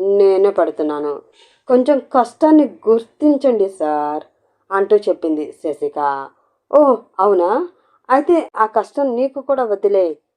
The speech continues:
అంటూ పక్కనే ఉన్న రిమోట్ తీసుకుని ఏసీ on చేసి, "ఇప్పుడు చల్లగా గీసుకో, నేను వెళ్ళి భోజనం చేసి వస్తాను," అంటూ బయటికి వెళుతూ ఏదో అనుమానం రావడంతో, "అవును,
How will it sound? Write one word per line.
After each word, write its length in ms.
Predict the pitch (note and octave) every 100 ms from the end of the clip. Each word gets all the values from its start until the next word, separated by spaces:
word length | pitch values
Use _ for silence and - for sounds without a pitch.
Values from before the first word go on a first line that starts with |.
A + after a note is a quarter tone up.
| _ -
అంటూ 240 | G#3 A#3
పక్కనే 440 | A3 E3 - A3 B3+
ఉన్న 240 | B3+ B3
రిమోట్ 340 | G3 F3 G#3+ A3
తీసుకుని 340 | G#3 G3 G3+ F#3+
ఏసీ 420 | F#3 E3 D#3 F3
on 200 | F3 D#3+ D#3+
చేసి, 400 | D#3+ C4+ C#4 A#3 _ _ -
"ఇప్పుడు 180 | C4+ C#4+
చల్లగా 540 | C#4+ C#4+ C#4 C#4+ D4
గీసుకో, 520 | C4 G3 - - D3+ - _ _ -
నేను 200 | G3 F3
వెళ్ళి 220 | D#3 G3+
భోజనం 520 | A3+ - E3 F3 G#3 G3
చేసి 160 | D#3+ C#3+
వస్తాను," 640 | - C#3+ C#3 F3+ C#4+ G4+ G4+ _ _ -
అంటూ 260 | A#3+ B3 C4+
బయటికి 420 | - F3+ G3+ C4
వెళుతూ 540 | B3+ G#3+ G#3+ G#3 G#3 -
ఏదో 300 | D#3+ D3+ D#3+
అనుమానం 440 | G#3+ D#3+ D#3+ F#3 G#3
రావడంతో, 680 | G3 F3 E3+ E3 A#3 D4 B3+ _ _ _ -
"అవును, 540 | G3 A#3 D4 D4+ F4